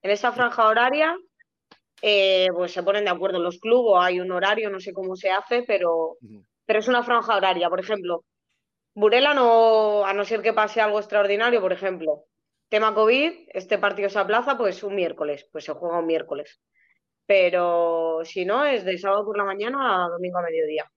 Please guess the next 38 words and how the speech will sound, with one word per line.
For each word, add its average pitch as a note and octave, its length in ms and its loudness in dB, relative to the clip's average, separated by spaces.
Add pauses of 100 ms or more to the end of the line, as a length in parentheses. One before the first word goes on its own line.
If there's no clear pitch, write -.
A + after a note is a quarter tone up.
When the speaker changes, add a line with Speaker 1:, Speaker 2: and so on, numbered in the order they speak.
Speaker 1:
No G3 120 0
puedes G3+ 140 0
jugar G3 200 2
más F3+ 200 -4
tarde F3 280 0
de D#3 60 -2
eso. D#3+ 160 -10 (720)
Speaker 2:
Y, B2 280 -12
y G#2+ 40 -12
seguramente A2+ 460 -8
que G#2+ 80 -10
tampoco G#2+ 300 -8
puedas A2 180 -6
jugar, A2+ 160 -8
por G#2+ 100 -10
ejemplo, A2 260 -10
a G2+ 40 -8
las G#2 140 -10
diez A#2+ 100 -8
de A2+ 80 -4
la A2 80 -6
mañana. G2 400 -12
Tengan G2+ 260 -16
que G#2 80 -16
ponerte G#2 360 -12
una G#2 140 -2
hora C#3 140 2
que G#2+ 120 -12
te G2+ 240 -10 (240)
permita G#2 360 -12
llegar G#2+ 300 -8
bien G#2+ 180 -12
al, G#2 300 -12
a G2+ 60 -10
los G2+ 160 -12
sitios, - 280 -20
me F#2 60 -20
imagino. - 340 -20